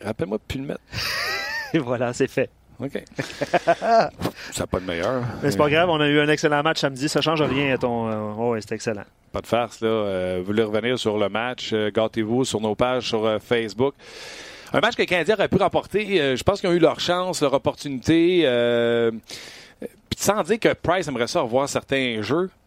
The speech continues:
Speaker 1: mais, tu sais, ça prenait un lancer parfait pour le battre. Nylander en angle comme ça pour battre un, un, un Carey Price qui, normalement,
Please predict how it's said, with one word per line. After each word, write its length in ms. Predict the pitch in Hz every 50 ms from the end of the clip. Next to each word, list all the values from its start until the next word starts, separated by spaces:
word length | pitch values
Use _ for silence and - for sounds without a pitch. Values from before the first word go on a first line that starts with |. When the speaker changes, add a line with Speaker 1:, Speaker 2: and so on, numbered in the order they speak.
| _ _ -
Speaker 1:
mais, 440 | 120 110 113 117 113 113 110 107 107 107 -
tu 60 | -
sais, 80 | 170
ça 120 | 156 - 120
prenait 240 | - 117 117 135 139
un 60 | 120
lancer 280 | 113 110 98 - 139
parfait 300 | - - 110 98 - 135
pour 180 | 117 - 107 104
le 80 | 104 95
battre. 220 | 104 120 - -
Nylander 440 | 113 113 113 110 107 104 117 127 135 -
en 300 | 113 113 110 107 104 107
angle 240 | 113 123 131 131 113
comme 160 | 113 104 98
ça 220 | - - 120 123 123 - _ _ _ _ _ _ _ _ _ _ _ - - - - -
pour 160 | - 113 107 -
battre 260 | 127 127 127 - 113
un, 160 | 107 107 120
un, 220 | 117 107 113 113
un 40 | 110 104
Carey 260 | - 117 113 107 101
Price 300 | - 120 120 131 120 -
qui, 80 | -
normalement, 420 | 120 110 110 113 110 110 117 123